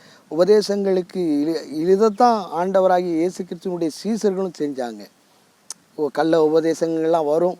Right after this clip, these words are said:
இதெல்லாம் கவனமா இருக்கணும். நீங்க சீசரா இருக்கீங்க, உங்களுடைய வ-, இயேசுவின் மேல பேர்ல இருக்கக்கூடிய வைராக்கியமே இப்படி செய்கிறது என்று நான் விசுவாசிக்கிறேன்.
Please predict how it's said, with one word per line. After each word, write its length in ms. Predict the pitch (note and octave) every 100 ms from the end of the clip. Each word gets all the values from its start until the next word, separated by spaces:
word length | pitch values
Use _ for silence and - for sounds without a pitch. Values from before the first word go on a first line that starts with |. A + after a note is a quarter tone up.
| _ _ _ _ _ _
இதெல்லாம் 280 | C3 D#3 F3+
கவனமா 380 | D#3 F3 G3 F#3
இருக்கணும். 300 | D#3 D3 C3+ _
நீங்க 280 | C#3+ D#3+ D3 -
சீசரா 380 | G#3+ G3+ G3 F3
இருக்கீங்க, 680 | D#3 C#3+ D3 C#3 B2+ A#2+ - _ _ _
உங்களுடைய 380 | - F#3+ G#3+ F#3+
வ-, 400 | D#3 F3+ E3+ D#3
இயேசுவின் 760 | D3 E3+ A3+ A#3 G#3+ G3+ F#3+ E3+
மேல 400 | D#3+ F#3+ A3+ G3+
பேர்ல 480 | E3 E3+ G3+ G3+ F#3
இருக்கக்கூடிய 360 | F3 F3 E3+ D3+ C#3
வைராக்கியமே 600 | F#3 G#3 F#3+ F#3+ F#3+ F3+
இப்படி 280 | D#3 E3+
செய்கிறது 600 | D#3+ D#3 D#3 D3+ C3+ C3 A#2+ _ - _
என்று 200 | - D3+
நான் 260 | D#3 C#3+ C3+
விசுவாசிக்கிறேன். 800 | C#3+ F#3 F3 D#3 D3+ C#3+ D#3 F3+